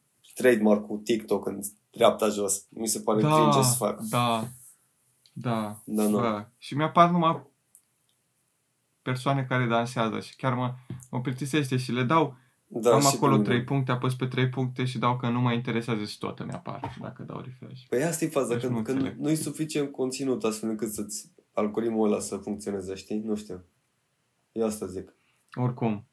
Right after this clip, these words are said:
Speaker 1: Că nu
Speaker 2: foarte
Speaker 1: se-,
Speaker 2: nașpa.
Speaker 1: da.
Speaker 2: Până acum e foarte nașpa.
Speaker 1: Păi oricum,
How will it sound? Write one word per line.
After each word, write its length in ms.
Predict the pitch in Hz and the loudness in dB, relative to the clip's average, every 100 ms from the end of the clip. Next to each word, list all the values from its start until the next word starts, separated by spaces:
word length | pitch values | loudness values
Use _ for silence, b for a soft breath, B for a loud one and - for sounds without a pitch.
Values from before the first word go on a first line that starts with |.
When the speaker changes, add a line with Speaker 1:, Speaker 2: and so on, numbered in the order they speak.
| _ _ _ _ | _ _ _ _
Speaker 1:
Că 80 | |
nu 80 | 117 | -2
Speaker 2:
foarte 180 | 110 107 | 0 -2
Speaker 1:
se-, 60 | 104 | -6
Speaker 2:
nașpa. 440 | 101 104 - 104 - | -6 -8 -8 -10 -8
Speaker 1:
da. 260 | 135 127 110 | -4 4 4
Speaker 2:
Până 120 | 104 | 2
acum 220 | 104 107 | -4 -8
e 100 | 101 | -6
foarte 260 | - 101 - | -8 -10 -8
nașpa. 400 | 98 101 - - _ _ | -12 -14 -16 -16 _ _
Speaker 1:
Păi 100 | 180 | 0
oricum, 480 | 190 156 131 110 | 2 0 0 -4